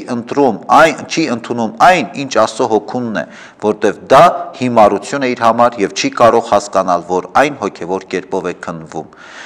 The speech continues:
Իսկ հոգևոր մարդը քննում է ամեն ինչ, և ինքը ոչ մեկի կողմից չի քննվում։ Իսկ արդ, ով իմացավ Տիրոջ միտքը, ով կարողանա խրատ տալ նրան, սակայն մենք ունենք Քրիստոսի միտքը։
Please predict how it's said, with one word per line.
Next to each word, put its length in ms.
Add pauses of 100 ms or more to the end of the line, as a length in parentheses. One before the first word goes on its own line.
(140)
Իսկ 280
հոգևոր 500
մարդը 400
քննում 500
է 60 (100)
ամեն 380
ինչ, 160 (280)
և 280
ինքը 380
ոչ 320
մեկի 360
կողմից 480
չի 280
քննվում։ 520 (320)
Իսկ 280
արդ, 220 (160)
ով 220
իմացավ 420
Տիրոջ 380
միտքը, 360 (400)
ով 300
կարողանա 600
խրատ 440
տալ 240
նրան, 320 (260)
սակայն 480
մենք 300
ունենք 260
Քրիստոսի 580 (320)
միտքը։ 440